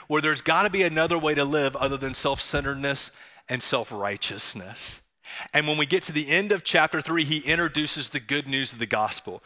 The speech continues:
that God gives us a third way that's not self-centeredness and self-righteousness.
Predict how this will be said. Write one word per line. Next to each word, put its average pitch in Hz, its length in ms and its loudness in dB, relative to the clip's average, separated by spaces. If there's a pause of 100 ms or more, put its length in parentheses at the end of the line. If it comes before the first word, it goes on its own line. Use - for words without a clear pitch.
(120)
that 143 180 -2
God 151 320 4
gives 165 240 0
us 139 100 -2
a 135 80 0
third 113 400 -2
way 95 300 -4 (580)
that's 139 220 -2
not 143 200 2
self-centeredness 160 720 0
and 139 80 -8
self-righteousness. 143 920 -4